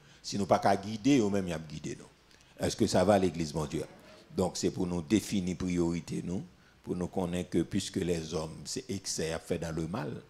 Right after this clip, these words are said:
donc nous-mêmes tout, nous pas qu'à arrêter croiser bras, nous n'a gardé, et puis mal là,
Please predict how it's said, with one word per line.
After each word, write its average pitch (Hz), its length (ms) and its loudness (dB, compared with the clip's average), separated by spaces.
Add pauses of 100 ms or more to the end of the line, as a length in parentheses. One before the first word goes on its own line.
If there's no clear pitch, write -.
(360)
donc 90 220 -6
nous-mêmes 87 400 -4
tout, 127 320 -4
nous 90 100 -4
pas 80 140 0
qu'à 85 140 -4
arrêter 85 300 -4
croiser 87 440 -4
bras, 82 320 -8
nous 92 120 -8
n'a 82 140 -10 (160)
gardé, 101 520 -6
et 92 60 -6
puis 101 440 -4
mal 87 380 -4
là, 104 200 -2